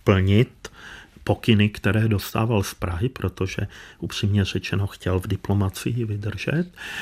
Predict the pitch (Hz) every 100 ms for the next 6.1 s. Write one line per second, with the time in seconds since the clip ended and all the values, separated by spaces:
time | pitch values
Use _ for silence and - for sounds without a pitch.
0 | - - 113 107 139 135 139 - - 123
1 | 127 135 - 139 131 - 135 131 - -
2 | 127 117 - - 135 110 110 110 - 127
3 | - 110 113 123 135 - 147 131 - 131
4 | - - 131 - 131 131 127 - - -
5 | - - 110 110 101 95 - - - 120